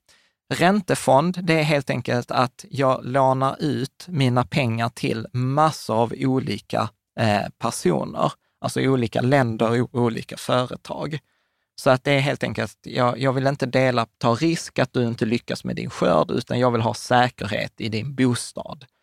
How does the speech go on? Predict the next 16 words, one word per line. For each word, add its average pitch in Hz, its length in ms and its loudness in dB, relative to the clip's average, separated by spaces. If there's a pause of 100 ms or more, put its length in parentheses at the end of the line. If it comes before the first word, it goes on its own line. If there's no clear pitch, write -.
(340)
Så 113 80 0
att 113 100 -2
jag 131 140 4
lånar 127 460 4
ut 127 300 2 (160)
det 107 300 0 (240)
till 110 160 -2
liksom 113 300 -2
tusentals, - 1200 -4
eh, 117 300 -4
folk 113 340 -2
som 123 140 -6
har 113 80 -4
köpt - 240 -6
sina 123 200 -6
bostadsrätter, 151 920 0